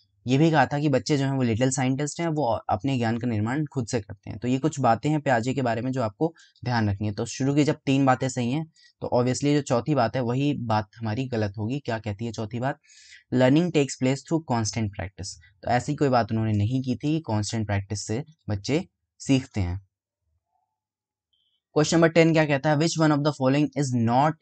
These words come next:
the limitation of pre-operational thought?" अभी प्री ऑपरेशनल क्या है? मैंने अभी बताया, पियाजे की चार स्टेजेस हैं, एसपीसीएफ़, ठीक है, एसपीसीएफ़,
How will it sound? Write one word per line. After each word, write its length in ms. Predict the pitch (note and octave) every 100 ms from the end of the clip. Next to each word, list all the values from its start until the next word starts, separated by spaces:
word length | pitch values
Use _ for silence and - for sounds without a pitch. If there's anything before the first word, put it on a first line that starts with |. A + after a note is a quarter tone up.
| _ - G#2+
the 120 | B2 A2+
limitation 460 | A#2 B2 A#2+ G#2+ B2
of 100 | C3 - -
pre-operational 800 | C#3 C3 - G#2 G#2+ G#2 G2+ B2
thought?" 300 | B2+ A2+ G2 - - - _ -
अभी 160 | C3+
प्री 340 | C3+ D3 D3+ E3
ऑपरेशनल 540 | D3 D3 C#3+ D3+ D3
क्या 140 | C3+
है? 100 | B2
मैंने 180 | C#3+ C#3+ - A#2
अभी 220 | C3 D#3
बताया, 340 | C3 A2+ A#2
पियाजे 480 | C3 A#2+ A2+ A2+ C3+
की 240 | C3 D#3+ E3+ _ _
चार 260 | - C3+ D3+
स्टेजेस 400 | D#3 C3 A#2 A#2
हैं, 160 | C#3 -
एसपीसीएफ़, 760 | B2 - - D#3 - C3 D3 F#3+ - _ _ _ _ _
ठीक 180 | D#3 C#3+
है, 140 | F#3+ C3 _ _ -
एसपीसीएफ़, 1080 | B2+ C#3 - C#3+ D#3 D#3+ - C3 - C3 E3+